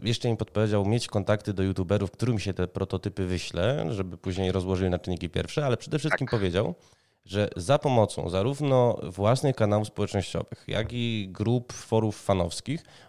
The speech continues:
Speaker 1: on
Speaker 2: Mhm.
Speaker 1: próbuje zawsze doprowadzić do sytuacji, w której ma już tysie-, y, y, tysiąc bakerów przed startem zbiórki.
Speaker 2: Zgadza się.
Speaker 1: I to jest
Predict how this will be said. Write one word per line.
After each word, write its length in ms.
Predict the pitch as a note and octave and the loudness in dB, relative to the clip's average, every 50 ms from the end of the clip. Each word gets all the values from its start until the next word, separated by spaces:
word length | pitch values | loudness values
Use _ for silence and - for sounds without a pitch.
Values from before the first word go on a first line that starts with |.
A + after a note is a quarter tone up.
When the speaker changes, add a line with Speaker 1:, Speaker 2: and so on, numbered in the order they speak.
| _ - | _ 0
Speaker 1:
on 160 | - C#3+ F3 | 2 2 2
Speaker 2:
Mhm. 160 | B2 B2+ - | 4 4 2
Speaker 1:
próbuje 260 | C#4+ D4+ C#3+ C#3+ A#2+ | 4 4 4 4 4
zawsze 260 | G2+ C3+ C#3 - - | 4 2 0 2 0
doprowadzić 400 | B2 B2 - - G#2 A#2 A2+ A2+ | 0 0 0 0 0 0 0 0
do 80 | G#2 G#2 | -2 -4
sytuacji, 380 | - - - G2+ A2 - C#3+ C#3 | -4 -2 0 0 0 0 -2 -8
w 40 | |
której 180 | - - A2+ G#2+ | -4 0 0 2
ma 100 | A2+ C3+ | 4 2
już 100 | C#3+ C3+ | 2 0
tysie-, 240 | - B2 A2 C3 - - | -2 -4 -2 -2 -2 0
y, 40 | - G#2 - - D2+ E2 D#2+ E2+ | 0 -2 -2 -2 -4 -6 -6 -6
y, 40 | F2+ - | -6 -4
tysiąc 320 | - E3+ E3+ E3+ D#3+ C3 A2+ | -4 -2 0 2 0 0 0
bakerów 500 | G2 A2 G#2 - B2 C3 D3 C#3 - - | 0 0 2 2 2 2 2 0 -4 -8
przed 300 | _ - - - E3+ - | _ -4 0 0 0 0
startem 360 | - - A2 G2 - F#2 F#2 | 0 0 0 2 2 0 -4
zbiórki. 460 | E2 D#2+ F2 F2 - - - - - - _ _ _ _ _ _ | -4 -4 -8 -8 -10 -10 -14 -18 -20 -20 _ _ _ _ _ _
Speaker 2:
Zgadza 360 | - - - F2+ F2 D#2 F2 E2 | -12 -4 -2 -2 -2 -2 -4 -8
się. 200 | - - - F2 _ _ _ _ _ _ _ - | -8 -10 -12 -16 _ _ _ _ _ _ _ -14
Speaker 1:
I 80 | F#2+ - | -8 -4
to 80 | F#2+ F#2+ | -2 -2
jest 380 | A2 B2+ C3 - - - A2+ | -2 -2 -4 -6 -10 -14 -14